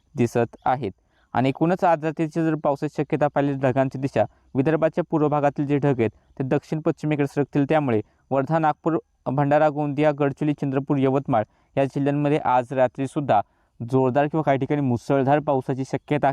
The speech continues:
कायम आहे. अमरावती, अकोल्याच्या भागांमध्ये, बुलढाण्याच्या काही भागांमध्ये हलक्या मध्यम सरी राहतील, पण सार्वत्रिक पाऊस नाही. त्याचनंतर धुळे, नंदुरबारच्या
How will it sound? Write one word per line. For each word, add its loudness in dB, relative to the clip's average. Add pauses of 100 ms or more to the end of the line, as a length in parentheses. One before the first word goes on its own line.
(120)
कायम 0
आहे. -2 (440)
अमरावती, 2
अकोल्याच्या 0
भागांमध्ये, 0
बुलढाण्याच्या 0
काही 2
भागांमध्ये 0 (140)
हलक्या -2
मध्यम 0 (100)
सरी 0
राहतील, 0
पण -2
सार्वत्रिक 0
पाऊस 0 (220)
नाही. 0 (720)
त्याचनंतर 2
धुळे, 2
नंदुरबारच्या 0